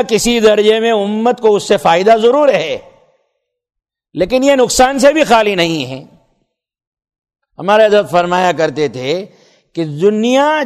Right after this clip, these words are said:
جس طرح ترقی کی طرف جا رہی ہے، یا انسان جن کو اپنی ترقی سمجھ رہا ہے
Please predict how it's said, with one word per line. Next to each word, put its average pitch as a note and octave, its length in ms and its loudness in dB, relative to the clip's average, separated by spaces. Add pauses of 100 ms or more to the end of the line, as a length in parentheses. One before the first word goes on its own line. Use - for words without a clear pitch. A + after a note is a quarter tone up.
جس B3 240 -2
طرح B3+ 520 2 (360)
ترقی B3+ 500 2
کی B3+ 160 -2
طرف A3+ 300 2
جا F#3+ 300 2
رہی E3+ 420 -2
ہے، C#3 380 -2 (440)
یا F3 120 0
انسان A#3+ 580 0
جن C4+ 240 -2
کو B3+ 140 2
اپنی A#3+ 300 -2
ترقی A3 600 0
سمجھ G3 420 0
رہا D#3+ 460 2
ہے C3+ 440 -4